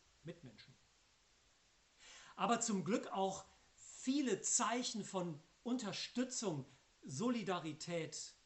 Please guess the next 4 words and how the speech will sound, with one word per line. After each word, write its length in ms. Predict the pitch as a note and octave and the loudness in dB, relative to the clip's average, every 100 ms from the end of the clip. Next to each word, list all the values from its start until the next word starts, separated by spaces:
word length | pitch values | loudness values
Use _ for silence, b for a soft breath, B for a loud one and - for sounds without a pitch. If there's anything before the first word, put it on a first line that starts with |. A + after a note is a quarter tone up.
| _ _ _ | _ _ _
und 160 | D3+ D3+ | -10 -8
Zusammengehörigkeit. 920 | D3 D3+ C#3+ B2 - G2+ G2 - - - - _ _ _ - _ _ _ _ _ _ - _ _ _ _ _ _ _ _ - _ _ - - | -6 -6 -6 -8 -10 -16 -20 -20 -20 -20 -20 _ _ _ -20 _ _ _ _ _ _ -20 _ _ _ _ _ _ _ _ -20 _ _ -20 -4
Unsere 280 | F#3+ G3+ - | -2 0 0
Politiker 800 | F#3 F#3 G3+ G3+ G3 F#3+ F#3+ | 0 0 -2 -2 0 0 -2